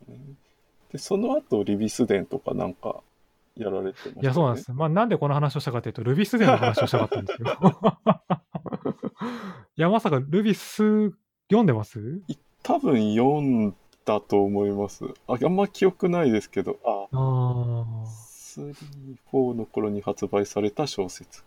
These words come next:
Speaker 1: 久見沙織。あ、そうそう。猪松むすみさんなんですね、挿絵が。
Speaker 2: あー、い-、猪俣むつみさん。
Speaker 1: はい。
Speaker 2: うん。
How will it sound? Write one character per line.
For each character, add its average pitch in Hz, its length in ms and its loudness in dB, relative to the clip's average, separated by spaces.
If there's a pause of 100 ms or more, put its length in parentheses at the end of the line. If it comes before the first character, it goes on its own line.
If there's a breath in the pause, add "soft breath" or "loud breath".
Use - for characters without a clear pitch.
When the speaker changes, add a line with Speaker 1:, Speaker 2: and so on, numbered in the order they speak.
Speaker 1:
久 104 80 -14
見 98 80 -10
沙 98 180 -8
織。 95 200 -10
あ、 98 180 -2 (640)
そ - 140 -12
う - 20 -10
そ - 140 -18
う。 - 60 -20
猪 156 280 -2
松 - 260 -2
む 98 120 -2
す - 140 -8
み 101 100 -4
さ 101 160 -6
ん 101 60 -4
な 98 80 -4
ん 98 60 -8
で - 60 -20
す - 100 -18
ね、 120 60 -10
挿 - 380 -8
絵 - 40 -12
が。 - 180 -20 (840)
Speaker 2:
あ 131 380 2
ー、 143 60 -4
い-、 143 160 -2
猪 160 140 2
俣 143 280 2
む 117 100 0
つ - 100 -8
み 107 100 -6
さ - 120 -10
ん。 110 280 -12 (220)
Speaker 1:
は 143 80 0
い。 123 40 0
Speaker 2:
う - 80 0
ん。 107 280 -10